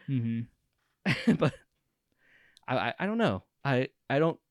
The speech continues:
Speaker 2: know much about nuns and stuff. I only know from, like, people I know that went to Catholic school, and they're like, "They're mean." So seeing them not being mean <laughs> is, is, is a, was a nice change of pace.
Speaker 1: I think my grandma Cindy, I think my grandma went to, when she was in school, is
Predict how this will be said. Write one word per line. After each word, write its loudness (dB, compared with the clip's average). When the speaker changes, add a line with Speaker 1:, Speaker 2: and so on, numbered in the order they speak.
Speaker 2:
know 4
much 2
about 2
nuns 2
and 0
stuff. -4
I 2
only 4
know 4
from, -2
like, -4
people -2
I 2
know 0
that 0
went -2
to -6
Catholic -4
school, -4
and -2
they're -4
like, -2
"They're 6
mean." 6
So -2
seeing 2
them 4
not -4
being 2
mean 4
<laughs> 2
is, 4
is, 4
is -4
a, -2
was -4
a 0
nice -2
change 2
of -4
pace. -4
Speaker 1:
I 6
think 4
my 10
grandma 8
Cindy, 2
I 0
think 2
my 8
grandma 4
went 2
to, 4
when 6
she 4
was 6
in 2
school, -2
is 0